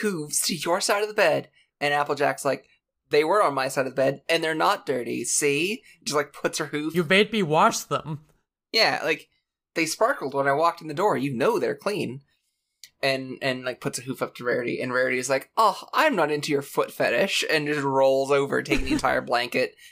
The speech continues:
Speaker 1: and Applejack, like, takes it back, and it's a whole, it, you know, the,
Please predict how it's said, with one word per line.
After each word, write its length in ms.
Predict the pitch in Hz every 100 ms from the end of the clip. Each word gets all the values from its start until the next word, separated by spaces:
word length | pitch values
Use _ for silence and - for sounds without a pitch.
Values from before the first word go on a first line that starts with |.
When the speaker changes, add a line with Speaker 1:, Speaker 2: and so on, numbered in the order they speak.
| _
Speaker 1:
and 100 | 151 143
Applejack, 520 | 139 151 143 143 143
like, 120 | 160
takes 320 | - 139 135
it 100 | -
back, 400 | - 123 120 117 - _ - _ -
and 280 | 127 120 - _ _ _
it's 80 | -
a 60 | 156
whole, 280 | 196 175 -
it, 180 | 185 -
you 140 | 180
know, 260 | 143 120 123 - _
the, 260 | 139 131 123